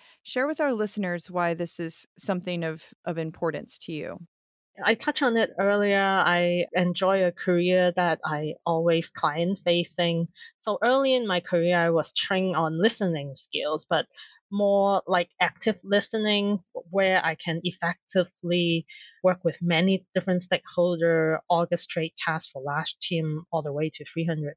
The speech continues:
Speaker 2: people. But until I become a people manager, I've discovered it's different kind of listening skill. So I,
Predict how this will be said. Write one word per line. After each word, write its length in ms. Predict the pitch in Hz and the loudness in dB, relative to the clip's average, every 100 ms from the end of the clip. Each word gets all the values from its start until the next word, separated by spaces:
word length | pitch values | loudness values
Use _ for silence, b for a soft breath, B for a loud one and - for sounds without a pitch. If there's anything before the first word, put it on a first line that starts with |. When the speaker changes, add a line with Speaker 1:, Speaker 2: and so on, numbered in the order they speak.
| - | -6
Speaker 2:
people. 420 | 262 - - - B B B B _ - | -6 -4 -6 -6 B B B B _ -2
But 180 | 180 - _ - | -2 -2 _ 0
until 460 | 208 208 - 330 | 2 2 0 2
I 120 | 240 185 | 2 0
become 440 | 180 - 214 214 | -2 -4 0 2
a 80 | 175 | 0
people 480 | - - - 196 165 | -2 -8 -2 0 0
manager, 720 | 156 151 151 147 - 147 - _ | 0 -2 -2 -6 -6 -6 -8 _
I've 240 | 185 165 - _ | 0 0 -2 _
discovered 720 | 180 - - 269 170 151 151 160 | -6 -2 -2 -2 -2 0 0 0
it's 260 | 151 - - | -4 -8 -8
different 340 | 214 202 185 | -4 -2 -2
kind 240 | 180 180 160 | -2 -4 -4
of 80 | - | -2
listening 440 | 180 - 147 135 - | -4 -2 -8 -10 -16
skill. 400 | - 151 - - B B B B _ | -12 -10 -10 -12 B B B B _
So 380 | - 185 180 165 | 0 2 4 4
I, 380 | 180 190 190 | 2 2 0